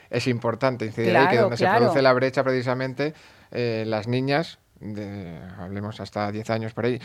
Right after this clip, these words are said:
Speaker 1: no se nota ese, ese gap. Hay un momento en el que el paso de primaria a secundaria parece que, eh, la ciencia va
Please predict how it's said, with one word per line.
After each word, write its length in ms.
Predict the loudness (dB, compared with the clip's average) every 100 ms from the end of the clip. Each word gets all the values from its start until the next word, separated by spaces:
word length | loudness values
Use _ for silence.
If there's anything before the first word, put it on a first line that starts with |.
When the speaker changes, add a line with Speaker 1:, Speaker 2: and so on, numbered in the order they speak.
| -8
Speaker 1:
no 120 | -2 0
se 140 | 0
nota 480 | -2 0 0 0 0
ese, 340 | -2 -2 -4
ese 160 | -4 -2
gap. 220 | 0 0 -4
Hay 220 | -6 -4
un 80 | -4
momento 560 | -2 -2 -2 -2 -4 -4
en 100 | -6
el 120 | -6
que 60 | -6
el 80 | -2
paso 260 | -2 0
de 80 | 0
primaria 240 | 0 -2
a 40 | -2
secundaria 580 | -2 -4 0 2 2 0 -8 -20 -20 -20 _ -20 _
parece 320 | 2 4 2
que, 340 | 0 2 2 0
eh, 400 | 0 2 4 2
la 160 | 2 0
ciencia 420 | 0 -2 2 4
va 320 | 6 8 6